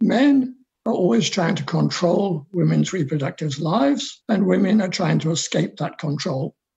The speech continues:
Basically, that is the history of family planning over the last four thousand years. In fact, four thousand years ago, there was an oral contraceptive called silphium. It was a plant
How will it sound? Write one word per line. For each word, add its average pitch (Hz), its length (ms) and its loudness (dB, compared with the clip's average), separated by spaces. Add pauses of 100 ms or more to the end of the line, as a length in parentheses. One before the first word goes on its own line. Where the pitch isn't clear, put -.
(400)
Basically, 165 600 0
that 156 260 0
is 190 200 -2
the 165 80 0
history 147 400 0
of 156 140 -2
family 143 360 2
planning 143 420 2
over 147 220 0
the 139 80 2
last 143 420 -2 (440)
four 151 200 2
thousand 143 400 0
years. 127 440 -4 (180)
In 170 140 2
fact, - 400 -2 (120)
four 240 260 -2
thousand 180 420 2
years 170 260 2
ago, 156 300 2
there 170 100 0
was 185 220 0
an 170 100 2
oral 202 320 0
contraceptive 208 720 -2
called 165 240 -2
silphium. 160 540 0
It 208 80 -4
was 160 180 0
a 175 100 0
plant 226 420 0